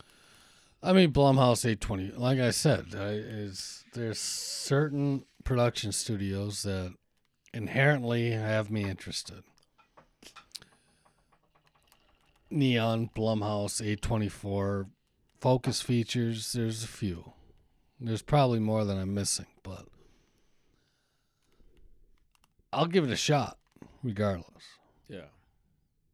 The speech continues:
Speaker 1: So, and I,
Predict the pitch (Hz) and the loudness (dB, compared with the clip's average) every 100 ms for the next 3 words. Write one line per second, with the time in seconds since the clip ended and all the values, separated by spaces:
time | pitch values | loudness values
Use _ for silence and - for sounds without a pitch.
0 | _ _ - - 87 85 87 - _ _ | _ _ -20 -16 -14 -16 -18 -20 _ _
1 | _ _ _ _ _ - _ _ - 143 | _ _ _ _ _ -20 _ _ -12 -4
2 | 143 135 120 - 104 104 | 0 0 0 -4 -2 -2